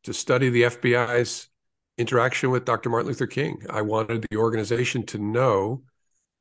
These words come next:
that we are capable of doing great good, but we're capable of doing great harm if we abuse our power. And so we have to stare at it and study it and worry about it every day. And I,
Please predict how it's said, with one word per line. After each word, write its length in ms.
that 100
we 240
are 100
capable 420
of 140
doing 340
great 240
good, 380
but 120
we're 200
capable 320
of 60
doing 260
great 300
harm 640
if 160
we 120
abuse 320
our 160
power. 460
And 180
so 140
we 160
have 160
to 80
stare 580
at 120
it 120
and 120
study 500
it 80
and 120
worry 240
about 220
it 100
every 200
day. 280
And 120
I, 40